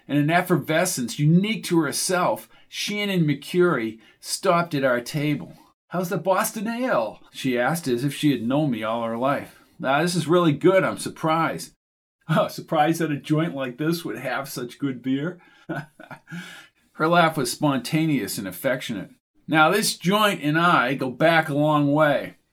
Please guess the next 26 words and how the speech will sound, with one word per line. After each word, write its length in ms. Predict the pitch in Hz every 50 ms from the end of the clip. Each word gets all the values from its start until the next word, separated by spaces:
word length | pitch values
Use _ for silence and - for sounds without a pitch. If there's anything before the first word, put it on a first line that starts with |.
| _ _ _
"Is 100 | - -
he 160 | - 214 220
telling 420 | 170 - 247 233 214 196 190 185 180
the 100 | 160 156
truth, 460 | 151 - - 160 147 151 147 147 -
Tom?" 500 | - 165 147 135 135 131 127 135 147 - - _
she 280 | - - - 127 120 117
asked. 440 | 117 110 110 127 147 - - - _ _ _ _ _ _ _
"Shannon 380 | - - - 247 262 254 247 214
doesn't 280 | 220 214 - 196 180
know 240 | 180 190 196 208 202
this 220 | 175 170 170 170 175
was 140 | 160 160
your 180 | 165 170 170 185
old 380 | 190 196 196 190 185 165 151 123
watering 600 | 127 123 131 185 190 202 226 208 190 185 180 170
hole, 420 | 151 151 151 151 147 143 143 139
Gordon. 560 | 131 - 143 143 147 156 151 135 131 117 104 104
She's 320 | - - - 175 180 170
been 240 | - - 185 190 190
here, 400 | 190 185 175 175 175 170 160 139 151
what, 300 | 143 160 180 165 147 135
about 280 | 120 113 135 143 143
a 40 | 143
year, 380 | 143 156 170 180 185 202 202 180
Shannon?" 520 | 170 - 208 202 208 214 220 214 208 -